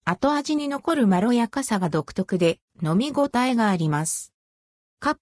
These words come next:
プに移すと、こんな感じ。ゼリーは、わらび餅のような食感で、とろとろなのが特徴。スイーツ感強めの仕上がりです。とろみのあるコーヒーゼリーがお好きな方におすすめ。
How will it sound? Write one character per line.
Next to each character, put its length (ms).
プ 80
に 180
移 220
す 160
と、 200
こ 160
ん 80
な 140
感 200
じ。 220
ゼ 120
リ 280
ー 60
は、 220
わ 140
ら 160
び 100
餅 240
の 160
よ 140
う 60
な 120
食 320
感 240
で、 220
と 120
ろ 140
と 140
ろ 100
な 160
の 100
が 120
特 260
徴。 400
ス 160
イ 160
ー 40
ツ 160
感 220
強 240
め 120
の 140
仕 180
上 100
が 120
り 140
で 160
す。 260
と 140
ろ 120
み 100
の 140
あ 100
る 220
コ 200
ー 40
ヒ 240
ー 20
ゼ 120
リ 220
ー 60
が 200
お 60
好 60
き 220
な 120
方 240
に 120
お 80
す 160
す 180
め。 180